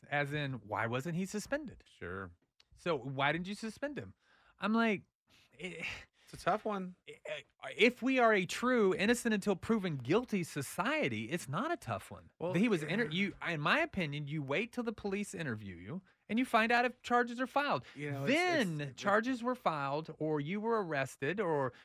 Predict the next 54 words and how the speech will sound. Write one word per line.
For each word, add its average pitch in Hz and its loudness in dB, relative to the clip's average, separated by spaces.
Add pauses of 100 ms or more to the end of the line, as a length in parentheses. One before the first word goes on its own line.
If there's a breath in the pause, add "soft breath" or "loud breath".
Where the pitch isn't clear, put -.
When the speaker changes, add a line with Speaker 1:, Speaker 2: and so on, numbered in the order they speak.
(160 loud breath)
Speaker 1:
you 165 -4
know, 123 0
there, 151 2
you 160 -8
know, 123 -8 (120)
then 208 2
all 330 4
of 254 -2
a 233 -4
sudden 185 -2
there's 151 -4
something 156 -6
to 135 -8
be 127 -6
concerned 175 -6
about. 185 -6 (380 loud breath)
But 220 6
just 285 0
because 254 0
a 180 2
police 233 -2
officer 208 0
comes 220 0
and 143 -2
talks - -6
to - -4
you 101 -4 (220 loud breath)
Speaker 2:
Doesn't 131 -2
Speaker 1:
is 180 4
Speaker 2:
mean 160 4
that 160 4
you - 4
Speaker 1:
not 240 6
a 208 6
Speaker 2:
No, 214 4
Speaker 1:
reason 175 4
to - 0
Speaker 2:
agreed. - 2
Speaker 1:
suspend 208 0
somebody, 98 -2
in 147 0
Speaker 2:
No. - 0
Speaker 1:
my 156 6
opinion. 131 0
Speaker 2:
No, 143 2
'cause 139 -6
you, 156 -8
you 147 -10
Speaker 1:
Just 269 4
because 247 6
you're 214 2
at 196 4
a 196 6
location 165 0